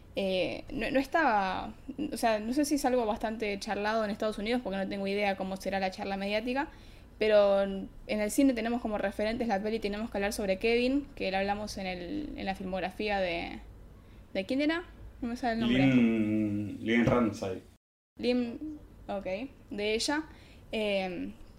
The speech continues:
Speaker 1: que si bien es un acercamiento bastante interesante, eh, le falta, obviamente, porque lo toma desde otro lado. Acá tenemos, eh, un acercamiento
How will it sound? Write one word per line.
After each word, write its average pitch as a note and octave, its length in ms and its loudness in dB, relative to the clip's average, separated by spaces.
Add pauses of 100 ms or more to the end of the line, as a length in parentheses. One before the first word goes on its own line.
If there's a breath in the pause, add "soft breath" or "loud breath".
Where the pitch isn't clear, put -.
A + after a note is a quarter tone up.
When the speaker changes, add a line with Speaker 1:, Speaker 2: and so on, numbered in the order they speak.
(120)
Speaker 1:
que G#3+ 120 0
si A#3 160 0
bien C4 180 6
es C4+ 140 2
un B3 100 4
acercamiento A#3+ 680 0
bastante A#3 320 -2
interesante, B3+ 880 2
eh, G3 560 0
le F#3 160 2
falta, A3 400 4
obviamente, G#3 400 0
porque F#3+ 240 -4
lo E3+ 100 0
toma G#3 200 -4
desde G#3+ 120 -2
otro G3 140 -2
lado. A3+ 340 2 (400 loud breath)
Acá G#3+ 220 2
tenemos, A3 500 -4
eh, F#3 420 -2 (380 soft breath)
un G#3+ 100 -4
acercamiento G3+ 960 0